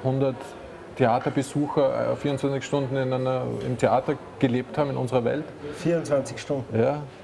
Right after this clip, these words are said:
Speaker 2: War da was stinken?
Speaker 1: <laughs> Nein,
Speaker 2: Nein?
Speaker 1: aber auch. Also
Speaker 2: Aber
Speaker 1: es
Speaker 2: auch.
Speaker 1: waren auch sehr, sehr besoffene Party,
Speaker 2: Okay,
Speaker 1: äh,
Speaker 2: ja.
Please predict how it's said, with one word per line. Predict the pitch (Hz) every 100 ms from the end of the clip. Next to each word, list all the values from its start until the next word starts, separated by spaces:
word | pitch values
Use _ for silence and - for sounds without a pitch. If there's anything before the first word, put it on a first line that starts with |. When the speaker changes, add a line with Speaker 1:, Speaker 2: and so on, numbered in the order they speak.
| 131 131 127 -
Speaker 2:
War | 127
da | 131
was | 127
stinken? | 120 127 123 113 143 175 - - - -
Speaker 1:
<laughs> | 160 - 135 135 123 127
Nein, | 123 160 208 -
Speaker 2:
Nein? | 120 123 180
Speaker 1:
aber | 143 156
auch. | 165 156 -
Also | 143 127 139
Speaker 2:
Aber | 139
Speaker 1:
es | 120
Speaker 2:
auch. |
Speaker 1:
waren | 135 143
auch | 147
sehr, | - 147 143 - -
sehr | 160
besoffene | 151 147 156 170 135 131 120 -
Party, | 135 139 143 -
Speaker 2:
Okay, | 151 - 143 143 135 -
Speaker 1:
äh, |
Speaker 2:
ja. | 127